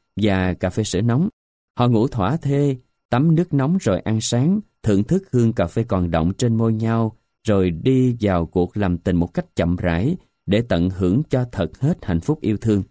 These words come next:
Nếu là buổi trưa thì sau khi ăn xong về phòng, nàng lại rủ Sơn bước vào bồn tắm.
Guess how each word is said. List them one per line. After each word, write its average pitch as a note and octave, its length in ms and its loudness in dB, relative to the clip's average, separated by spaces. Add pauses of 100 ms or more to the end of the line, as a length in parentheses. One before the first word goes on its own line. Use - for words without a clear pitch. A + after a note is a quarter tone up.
(1160)
Nếu C#3+ 140 4
là C3 120 0
buổi F2+ 240 0
trưa B2 220 2
thì G#2+ 220 0
sau A2+ 240 -2
khi A2 220 -2
ăn G#2 220 -2
xong G#2 320 -2
về F2+ 140 0
phòng, F2+ 320 -2 (300)
nàng G2 280 2
lại F2+ 140 0
rủ F#2+ 240 0
Sơn G#2+ 340 -2
bước B2+ 200 -2
vào F2+ 100 -2
bồn E2+ 200 0
tắm. A#2+ 280 -2